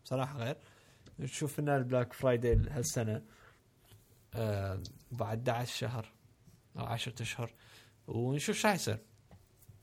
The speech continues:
يجوز يرخصوا، يجوز يصير عليه عروض، هذه شوي بيها مجال واحد يقدر، آه، يشتريها أو هذه. ف until then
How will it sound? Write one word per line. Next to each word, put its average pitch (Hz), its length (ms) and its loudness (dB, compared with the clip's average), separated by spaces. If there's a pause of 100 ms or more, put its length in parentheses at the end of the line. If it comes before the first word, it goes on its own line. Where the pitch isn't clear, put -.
(140)
يجوز 147 260 0
يرخصوا، 139 480 2
يجوز 120 340 -4
يصير 120 380 2
عليه 120 220 2
عروض، 120 340 -2
هذه 117 260 -4
شوي 120 220 -2
بيها 117 160 -2
مجال 117 360 -6
واحد 110 320 -8
يقدر، 107 300 -4 (720)
آه، - 180 -6
يشتريها 139 600 0
أو 120 140 0
هذه. 113 460 0 (420)
ف - 260 -8 (920)
until 131 420 4
then 139 220 6